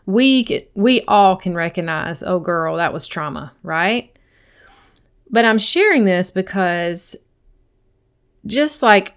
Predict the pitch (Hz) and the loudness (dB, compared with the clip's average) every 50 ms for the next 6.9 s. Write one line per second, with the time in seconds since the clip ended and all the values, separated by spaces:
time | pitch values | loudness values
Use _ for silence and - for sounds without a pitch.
0 | _ - 220 208 190 196 196 190 196 180 170 170 165 160 156 156 - - - - | _ -2 -2 0 2 0 0 0 0 -4 -4 -4 -4 -4 -6 -6 -8 -8 -8 -8
1 | - - 185 185 180 170 170 170 170 165 156 175 175 170 175 170 170 180 - 175 | -8 -6 -6 -4 -2 -2 -2 -2 -4 -6 -4 -4 -2 -2 -2 -2 -4 -6 -6 -8
2 | 165 - - 175 - - 180 156 156 156 160 160 180 - 180 180 170 160 - _ | -8 -8 -8 -8 -6 -6 -6 -6 -6 -6 -6 -6 -4 -6 -4 -6 -8 -10 -12 _
3 | _ _ - - 175 170 175 175 170 165 165 170 170 165 - - - _ - - | _ _ -8 -4 -2 -2 -2 -2 -2 -4 -4 -4 -6 -8 -10 -18 -20 _ -20 -20
4 | _ _ _ _ _ _ _ _ _ - 180 156 196 208 214 214 214 214 - 214 | _ _ _ _ _ _ _ _ _ -12 -2 4 6 8 8 8 8 6 4 2
5 | 190 185 180 180 180 175 175 175 180 - - 175 170 165 151 175 196 196 190 190 | 4 4 2 0 0 -2 -4 -6 -6 -6 -6 -6 -6 -4 0 2 4 4 4 4
6 | 185 180 175 175 175 175 175 165 180 175 175 175 175 175 170 170 170 165 | 2 2 2 0 0 0 -2 -4 -4 -4 -4 -4 -4 -6 -8 -8 -10 -12